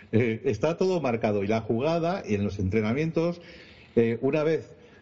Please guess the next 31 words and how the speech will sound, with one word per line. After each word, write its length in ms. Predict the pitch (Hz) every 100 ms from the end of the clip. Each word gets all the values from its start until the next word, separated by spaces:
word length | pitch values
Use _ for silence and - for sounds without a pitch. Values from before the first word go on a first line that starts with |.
| - -
veías 720 | 104 110 143 135 90 90 - -
y 80 | 98
volvías 380 | 95 117 123
a 60 | 127
ver 220 | 131 113 95
y 40 |
volvías 460 | 85 90 113 113 120
a 80 |
ver 240 | 120 117 82 - -
que 80 |
te 80 | 92
estaban 300 | 92 113 123
repitiendo 340 | 131 127 131 127
la 60 |
misma 220 | 123 123 113
jugada 460 | 135 127 90 - - - -
muy 180 | 139
cerrados, 420 | 139 143 147 151 -
decías, 300 | 110 107 92
"Vale, 240 | 110 - -
ahora 200 | 131 151
que 80 | 139
lo 60 |
habéis 160 | 127 120
probado 280 | 117 113 104
así 240 | - 92
y 60 | 107
veis 180 | 127 139
que 100 | 147
no 120 | 123
sé, 220 | 131 165